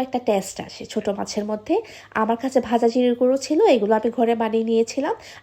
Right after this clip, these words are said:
আমি অন্য একদিন আপনাদেরকে দেখাবো কীভাবে ভাজা জিরার গুঁড়ো বানাতে হয়। আমার মাছটা প্রায় হয়ে আসছে। এখন আমি দিয়ে দেবো ধনিয়া পাতা কুচি। দেখুন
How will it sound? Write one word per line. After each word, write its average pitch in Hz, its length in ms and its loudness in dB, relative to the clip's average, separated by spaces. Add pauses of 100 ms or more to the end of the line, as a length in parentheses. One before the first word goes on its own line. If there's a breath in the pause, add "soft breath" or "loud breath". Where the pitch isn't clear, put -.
আমি 233 100 2 (100)
অন্য 254 200 2
একদিন 262 260 0
আপনাদেরকে 233 360 0 (100)
দেখাবো 240 360 -2
কীভাবে 226 280 2 (100)
ভাজা 233 200 0 (140)
জিরার 220 260 2
গুঁড়ো 254 200 0
বানাতে 180 360 -10
হয়। - 140 -14 (600 loud breath)
আমার 247 200 4
মাছটা 247 280 2
প্রায় 269 200 4
হয়ে 269 240 4
আসছে। 285 240 -2 (180)
এখন 247 220 -4
আমি 226 160 0
দিয়ে 233 140 6
দেবো 233 200 4
ধনিয়া 214 260 -2
পাতা 190 240 -8
কুচি। 175 240 -4 (1600)
দেখুন 233 400 4